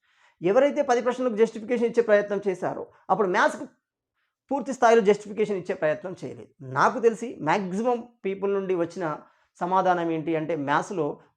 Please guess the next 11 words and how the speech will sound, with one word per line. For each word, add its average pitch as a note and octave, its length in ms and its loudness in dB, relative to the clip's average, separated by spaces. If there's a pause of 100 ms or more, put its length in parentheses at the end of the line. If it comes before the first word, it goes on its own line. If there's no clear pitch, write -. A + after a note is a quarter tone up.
మ్యాక్సిమం F#3 640 -4 (240)
ఆరు E3+ 220 4
నుండి E3 200 -2 (120)
ఏడు C#3+ 200 -6
ప్రశ్నలు E3+ 360 -12
చేసినట్టుగా C#3+ 540 -6 (320)
తెలుస్తుంది. - 440 -12 (400)
So F#3+ 60 -4 (100)
వాటిని A#3+ 300 2
కనుక G#3 240 -4
గమనిస్తే F3 380 -6